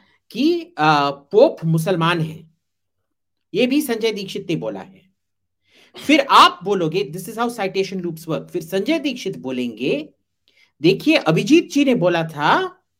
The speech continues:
कि पोप मुसलमान है, therefore वो मुसलमान है।" अगर आप reference करोगे इसका, बस, अ,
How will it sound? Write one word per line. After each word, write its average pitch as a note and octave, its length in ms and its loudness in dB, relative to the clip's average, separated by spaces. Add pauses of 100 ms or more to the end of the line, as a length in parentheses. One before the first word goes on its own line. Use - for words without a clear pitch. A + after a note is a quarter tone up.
(1200)
कि C#4+ 100 0
पोप D#4+ 280 6
मुसलमान C4+ 420 4
है, C#3 180 -4
therefore A#3 340 2
वो C#4+ 120 2
मुसलमान G#3 500 0
है।" - 220 -20 (960)
अगर A3+ 180 0
आप B3+ 160 4
reference C4+ 480 -2
करोगे F#3+ 380 0
इसका, G3+ 320 0
बस, - 380 -4
अ, - 220 -18